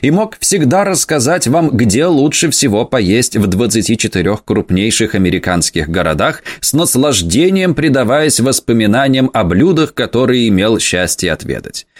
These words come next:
Его любимыми писателями были Джеймс Бирд и Келвин Триллин. «Я живу вкусной жизнью»,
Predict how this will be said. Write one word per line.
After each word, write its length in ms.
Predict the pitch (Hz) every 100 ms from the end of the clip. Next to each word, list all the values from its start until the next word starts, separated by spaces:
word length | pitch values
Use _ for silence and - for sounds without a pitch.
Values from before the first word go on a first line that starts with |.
| - -
Его 280 | 127 180 202
любимыми 540 | 202 160 139 90 80
писателями 720 | 78 80 170 208 202 139 196 180 -
были 460 | 98 143 143 135 - 110
Джеймс 500 | 95 110 73 - -
Бирд 440 | 78 165 175 - -
и 140 | 170
Келвин 600 | - 113 123 117 117 113 - -
Триллин. 520 | 98 92 67 60 50 _ _ _ _ _
«Я 280 | 78 92 185
живу 420 | 131 196 170 262
вкусной 540 | 226 - 247 - 233 254
жизнью», 680 | 208 269 220 208 160 90